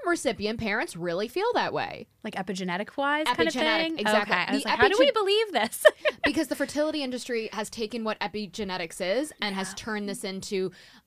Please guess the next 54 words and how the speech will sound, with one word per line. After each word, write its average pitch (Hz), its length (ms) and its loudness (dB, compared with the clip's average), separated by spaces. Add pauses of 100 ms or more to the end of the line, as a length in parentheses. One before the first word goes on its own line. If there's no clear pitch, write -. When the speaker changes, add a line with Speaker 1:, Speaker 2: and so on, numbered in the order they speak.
Speaker 1:
um, 190 360 -2
so 202 480 -4 (140)
what 196 180 -4
they 196 180 -2
have 180 100 -2
said 185 260 -6
is, 185 160 -6
like, 170 300 -4
uh, 170 240 -2
what 208 140 -8
they 190 100 -6
tell 185 200 -6
a 180 40 -4
lot 175 160 -2
of 170 60 -12
recipient 170 400 -10
parents 170 320 -8
who 185 80 -8
are 170 100 -6
carrying, 165 720 -8
um, 156 580 -6 (560)
an 220 160 -6
egg 180 240 -6
that 175 160 -4
is 175 140 -8
not 175 200 -8
biologically 160 600 -4
theirs, 170 400 -4 (240)
they 196 80 -8
go, 220 120 -4
like, 220 160 -6
"Well, 262 120 -2
because 262 240 -6
ep-, 262 260 -6
ep-, 240 240 -6
epigenetics, 233 720 -4
you 226 160 -4
know, 220 140 -2
you're, 226 260 -4
you're, 226 340 -2
you 220 140 -6
know, 202 200 -4 (220)
the 226 80 -8
child's 240 380 -6
gonna 233 140 -4
absorb 214 260 -8
some 220 120 -10
of 202 120 -8
your 202 200 -4
D 220 200 -8
N 208 80 -4
A 202 100 -4
as 190 140 -8
well." 214 360 0